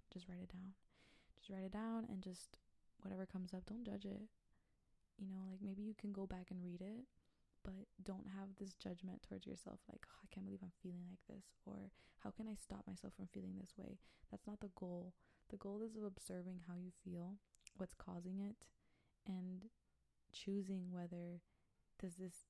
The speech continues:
root need to change, like, the root cause of the suffering, right? Does it need to change, or is it something that I need to accept and let go and just move on, right? So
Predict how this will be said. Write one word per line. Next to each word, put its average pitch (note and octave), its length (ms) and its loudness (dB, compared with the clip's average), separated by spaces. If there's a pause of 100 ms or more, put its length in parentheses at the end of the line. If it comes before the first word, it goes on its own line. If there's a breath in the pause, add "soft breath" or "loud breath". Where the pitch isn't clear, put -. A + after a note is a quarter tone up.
root G3 460 0 (140)
need F#3+ 160 2
to F#3+ 100 -6
change, F3+ 640 -2 (300)
like, - 140 -20
the F#3 100 4
root F3+ 220 0
cause F3+ 300 -4
of F#3 120 -2
the F3+ 80 -8
suffering, F#3+ 540 -2
right? F#3+ 240 -2 (320 loud breath)
Does F3+ 160 0
it F3+ 40 0
need F3+ 140 0
to - 100 -14
change, F3+ 640 0
or F#3 220 -2
is F3 140 -2
it F3 120 -4
something F3+ 220 0
that F3 100 0
I E3+ 60 2
need F3 140 2
to F3 80 0
accept - 560 -4
and E3 120 -2
let F#3 180 -6
go F3 200 -2
and E3+ 160 0
just - 180 -10
move E3+ 160 2
on, - 160 -4 (640)
right? F3+ 240 0 (920)
So G3 480 6